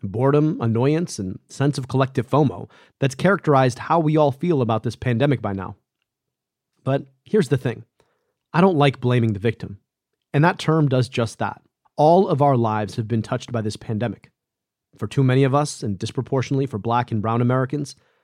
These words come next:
this pandemic has taken lives, loved ones, and livelihoods. I mean,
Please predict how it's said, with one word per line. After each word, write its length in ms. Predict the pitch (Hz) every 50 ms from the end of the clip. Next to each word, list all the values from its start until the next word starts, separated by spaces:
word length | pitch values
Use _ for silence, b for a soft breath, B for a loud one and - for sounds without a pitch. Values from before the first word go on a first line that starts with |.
| _ _ -
this 160 | 113 107 -
pandemic 440 | - 143 135 123 139 139 135 127 -
has 160 | 127 110 -
taken 340 | - - 135 127 139 131 120
lives, 500 | 113 113 120 127 127 131 131 131 - _ _
loved 240 | - 107 113 110 110
ones, 460 | 120 113 113 113 113 107 104 - - 285
and 120 | 139 107
livelihoods. 600 | 104 107 117 120 101 104 101 98 92 - - - - _ _ _ _ _ _ _ _ _ _ _ _ _ -
I 80 | -
mean, 200 | - 160 156 143